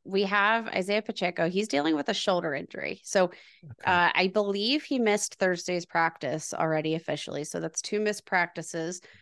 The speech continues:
Speaker 1: Um, you also have Jerick McKinnon, who's missed the last, uh, I think, two weeks with a groin injury.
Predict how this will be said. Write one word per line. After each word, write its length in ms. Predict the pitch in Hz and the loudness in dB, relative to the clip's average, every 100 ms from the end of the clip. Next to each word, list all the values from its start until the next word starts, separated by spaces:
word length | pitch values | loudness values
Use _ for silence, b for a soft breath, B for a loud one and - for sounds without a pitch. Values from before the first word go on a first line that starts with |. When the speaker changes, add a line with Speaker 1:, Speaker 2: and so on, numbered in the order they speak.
| B B - | B B 0
Speaker 1:
Um, 360 | 170 165 160 - | 4 4 2 -2
you 140 | 180 | 0
also 220 | 185 220 | 0 2
have 80 | 240 | 2
Jerick 220 | 214 214 | 4 2
McKinnon, 460 | 240 233 185 180 190 | 2 0 0 2 2
who's 220 | 190 180 | 0 0
missed 340 | 180 175 175 - | 0 0 -2 -4
the 80 | |
last, 460 | 170 165 165 - - | 2 2 0 -8 -6
uh, 40 | 165 | -2
I 260 | 160 147 | 0 -2
think, 180 | 170 170 | -4 -8
two 240 | - 196 | -8 -8
weeks 400 | 185 175 - - | -6 -6 -6 -10
with 80 | 185 | -8
a 60 | 196 | -10
groin 400 | 196 180 170 156 | -6 -4 -2 -2
injury. 540 | 151 147 101 98 190 | -4 -6 -6 -6 -6